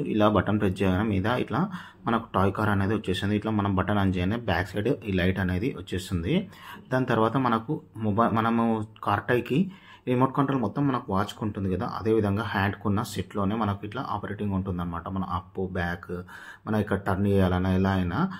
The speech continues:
దాన్ని రిమోట్ కంట్రోల్ కార్ లాగా యూజ్ చేస్తూ ఆడుకోవచ్చు అనమాట.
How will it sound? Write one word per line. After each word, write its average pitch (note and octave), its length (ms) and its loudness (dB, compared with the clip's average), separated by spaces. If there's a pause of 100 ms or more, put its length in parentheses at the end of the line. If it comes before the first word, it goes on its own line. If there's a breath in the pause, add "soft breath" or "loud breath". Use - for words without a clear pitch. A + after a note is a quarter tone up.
(180 loud breath)
దాన్ని G#2+ 240 -2
రిమోట్ G#2 300 0
కంట్రోల్ G#2 320 -2
కార్ G2 220 2
లాగా F#2+ 200 0
యూజ్ F#2+ 200 0
చేస్తూ G2 340 0 (200)
ఆడుకోవచ్చు F#2+ 480 0
అనమాట. F2 340 -2